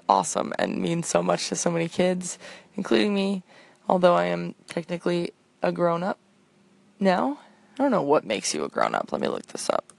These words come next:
When are you a grown-up? I'm on my, uh, my laptop here. I wonder if they had laptops when you died. No.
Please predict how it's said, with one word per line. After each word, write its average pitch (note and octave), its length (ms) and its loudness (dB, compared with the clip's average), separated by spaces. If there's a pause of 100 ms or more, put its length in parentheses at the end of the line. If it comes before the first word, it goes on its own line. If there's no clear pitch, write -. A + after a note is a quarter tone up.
(1160)
When - 220 -2
are F#2+ 80 0
you G1+ 200 -4
a G1+ 100 -4
grown-up? - 440 -2 (320)
I'm G2+ 160 0
on - 160 2
my, G1+ 160 -4 (100)
uh, - 260 -4 (380)
my - 80 0
laptop - 420 -2
here. G1+ 280 -4 (1000)
I - 100 -6
wonder G3 160 0
if C#4 100 -4
they D4+ 140 2
had E3 200 -2
laptops - 640 -2
when G#3+ 220 0
you A#3+ 160 0
died. D#4 500 -2
No. - 180 -4